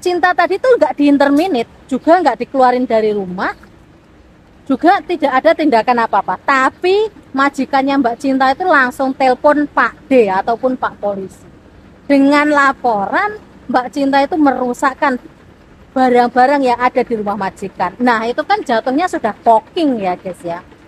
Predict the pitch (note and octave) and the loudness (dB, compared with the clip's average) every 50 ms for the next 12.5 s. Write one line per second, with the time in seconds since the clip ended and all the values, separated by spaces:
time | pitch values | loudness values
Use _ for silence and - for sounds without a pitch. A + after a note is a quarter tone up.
0 | - - - - - - - A#3 A3 G#3 - F#4 G#4+ G#4 D#4+ - - - - - | -20 -20 -20 -20 -14 -6 -4 -2 -2 -2 -2 -2 -2 -4 -6 -10 -16 -20 -20 -20
1 | - - - - - - - - - D#4+ D4+ - D#4 D4+ C#4+ C#4 B3 B3 A#3+ A3+ | -20 -20 -20 -20 -20 -20 -6 -2 0 0 0 0 0 -2 -2 -2 -2 -4 -4 -6
2 | - - C#4+ C#4 C4+ C4 C4+ C4 C4 - D4 D4 C4 A3+ - A#3+ A3+ A3 A3 - | -4 -4 -2 -2 0 2 0 0 0 -2 -6 -8 -8 -6 -4 -4 -4 -2 -2 -4
3 | A#3+ C4+ E4+ F#4 C#4 B3+ C4 D4 E4+ D4+ - - B3+ B3 B3 B3 A#3+ - - C#4 | -4 -2 -2 0 0 0 0 -2 -4 -6 -8 -8 -6 -4 -4 -4 -6 -6 -6 -6
4 | B3+ B3+ D#4+ - - C4 B3+ A#3+ B3 B3 B3 B3 A#3+ A3 A3+ A#3 A3+ G#3+ G#3+ G#3+ | -6 -6 -6 -4 -2 -2 -2 -2 -2 -4 -4 -2 -4 -4 -4 -6 -6 -6 -6 -6
5 | G#3+ G#3 G#3 G#3 G#3 G#3 G#3 G#3 - - - - - - - _ _ - - - | -6 -6 -6 -6 -6 -6 -8 -10 -12 -18 -20 -20 -20 -20 -20 _ _ -20 -20 -20
6 | - - - A#3 B3 E4 - - A#3+ A3 A3 B3+ F4+ - - - - F3+ F#3+ F#3 | -14 -6 0 2 2 2 2 0 0 0 0 -2 -4 -6 -12 -14 -10 -8 -6 -4
7 | F3 G3 B3 E4 D#4 - - - - - _ _ _ _ - - - - - D4 | -2 -2 -2 -4 -4 -10 -18 -20 -20 -20 _ _ _ _ -20 -20 -20 -10 -4 -2
8 | D4+ E4+ F4+ - - F#4+ F#4 F#4+ F#4+ G4 F4 A#4 B4+ B4 F#4+ - - - - - | -2 -2 -2 -2 -2 -2 -2 0 0 0 0 0 0 0 -2 -4 -8 -18 -20 -20
9 | - - - - - - - - - C4 C#4 C#4 C#4 C#4 C4+ - D4 C4 C#4 C4 | -20 -20 -20 -20 -20 -20 -20 -12 -4 -2 0 2 2 0 0 -2 -2 -2 -2 -2
10 | - C#4+ C4 A#3+ C4 B3 B3 B3+ B3+ B3+ A#3+ - C4+ B3+ D4+ E4+ - - A3+ G#3 | -2 -2 -2 -2 -2 -2 -2 -2 -2 -2 -2 0 2 2 2 2 2 0 -2 -2
11 | G#3 - G#3+ - - - G3 F#3+ A#3 C#4 C4+ A3+ G#3 G3+ G3 F3+ E3 E3 E3 E3 | -4 -6 -10 -10 -6 -4 -2 0 0 0 0 -2 -4 -6 -8 -8 -8 -8 -8 -8
12 | E3 D#3 D#3+ G3+ A#3+ A3 F#3+ E3+ E3+ | -8 -6 -4 -2 -2 -2 -4 -6 -10